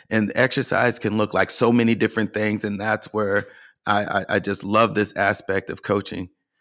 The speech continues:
because you're really, I really, really, really fine tune your workouts and your regimen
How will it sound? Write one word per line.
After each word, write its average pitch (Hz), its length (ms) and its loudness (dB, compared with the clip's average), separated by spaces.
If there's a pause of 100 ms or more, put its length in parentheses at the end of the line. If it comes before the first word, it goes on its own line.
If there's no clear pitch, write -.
(240)
because 101 500 0 (200)
you're 110 260 4
really, 123 480 4
I 104 120 2
really, 131 440 2
really, 120 400 0
really 110 520 -2 (220)
fine 135 520 0
tune 107 560 0 (260)
your 113 240 -2
workouts 101 580 0
and 98 160 -2
your 101 200 2
regimen 113 580 0